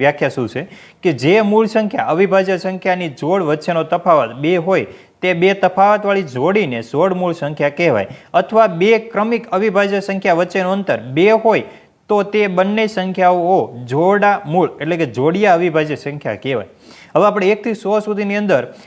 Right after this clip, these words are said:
જોડ મૂળ અવિભાજ્ય સંખ્યા કેટલી છે? આઠ. તો એ આપણે જોઈ લઈએ. અને એ પાછી અવિભાજ્ય સંખ્યા અને એક બેની વચ્ચેનો ડિફરન્ટ કેટલો હોય છે? બે. તો ભાઈ ત્રણ પાંચ બે છે ડિફરન્ટ, પાંચ સાત અગિયાર તેર સત્તર ઓગણીસ એકતાલીસ તેતાલીસ ઓગણત્રીસ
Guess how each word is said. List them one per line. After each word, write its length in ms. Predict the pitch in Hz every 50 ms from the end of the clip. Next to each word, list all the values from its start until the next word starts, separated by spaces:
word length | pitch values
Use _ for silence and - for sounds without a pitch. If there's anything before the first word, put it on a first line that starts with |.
| _ - 135 120
જોડ 220 | 143 165 190 202
મૂળ 260 | 202 208 214 202 175 170
અવિભાજ્ય 380 | 180 202 180 190 185 175 190 175
સંખ્યા 340 | 175 185 180 185 180 180
કેટલી 280 | 196 196 190 170 160 165
છે? 100 | 165 156 -
આઠ. 360 | 160 170 127 - - - - - _ _
તો 80 | - 156
એ 100 | 160 170 175
આપણે 160 | 165 160 143
જોઈ 240 | 117 127 147 147 127
લઈએ. 220 | 104 101 98 95 95 - - - _ -
અને 140 | 151 165 190
એ 60 | 196 185
પાછી 220 | 196 202 202 202 170
અવિભાજ્ય 380 | 175 190 208 185 202 208 202 214
સંખ્યા 440 | 202 - 208 208 202 - 214 208 190
અને 120 | 180 170 160 170
એક 120 | 185 175 165
બેની 220 | 180 190 196 196
વચ્ચેનો 340 | 185 196 190 - 190 180 170
ડિફરન્ટ 380 | 170 170 180 - 202 196 190
કેટલો 200 | 180 196 190 190
હોય 100 | 180 175
છે? 140 | 175 185 175 175 180 - - _ _
બે. 160 | - 156 170 135 - - - - _ _ _ _ - - - _ _
તો 80 | - 165
ભાઈ 140 | 165 160 160 -
ત્રણ 220 | 170 180 196 190 196
પાંચ 300 | - 196 202 214 208 - - -
બે 140 | 151 143 165 170
છે 140 | 165 - 190
ડિફરન્ટ, 380 | 185 190 190 - 202 196 196 196 - _ _ _ -
પાંચ 280 | - 175 185 185 185
સાત 320 | - - 196 196 202 196 - - - 147
અગિયાર 300 | 160 165 170 185 185 180 185 -
તેર 180 | 190 196 208 202 202 - -
સત્તર 380 | - - 185 185 - - 208
ઓગણીસ 560 | 190 180 185 180 190 196 202 202 202 196 - 151
એકતાલીસ 360 | 160 165 - 190 180 170 160 147
તેતાલીસ 420 | 170 165 170 185 185 190 196 190
ઓગણત્રીસ 540 | - - 151 165 196 196 185 208 214 214 208